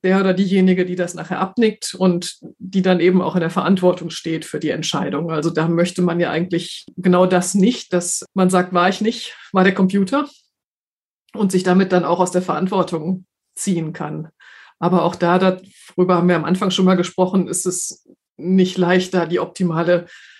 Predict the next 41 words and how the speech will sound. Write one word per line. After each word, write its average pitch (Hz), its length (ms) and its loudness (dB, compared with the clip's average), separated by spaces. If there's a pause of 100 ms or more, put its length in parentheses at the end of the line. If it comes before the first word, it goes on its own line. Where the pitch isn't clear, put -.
(300)
Kombination 190 680 4
von, 175 360 0
von 175 220 -4
menschlicher 175 500 -4
und, 160 260 -10
und 165 320 -12 (100)
künstlicher 185 540 2
Intelligenz 175 640 0
dann 165 340 -4
zu - 160 -10
finden. 185 640 2 (540)
Ich - 200 -20 (240)
denke 180 240 2
ja, 185 160 4
man 175 220 2
sollte 180 280 0
sich 180 180 -2
immer 180 360 0
klar 185 260 0
machen, 190 260 0
dass 175 140 -4
das 185 160 -8
tatsächlich 185 520 -6
Werkzeuge 160 540 -4
sind. 160 180 -4
Es 156 80 -6
sind 170 180 -4
Werkzeuge, 185 480 0
mit 185 180 2
denen 170 220 0
wir 165 160 -4
umgehen 220 400 0
und 180 140 -4
die 185 60 0
dazu 175 280 -6
führen 196 320 -2
können, 185 380 2
dass - 320 -4 (760)
wir 180 240 2
Informationen 185 960 4
zusätzlich 190 800 -4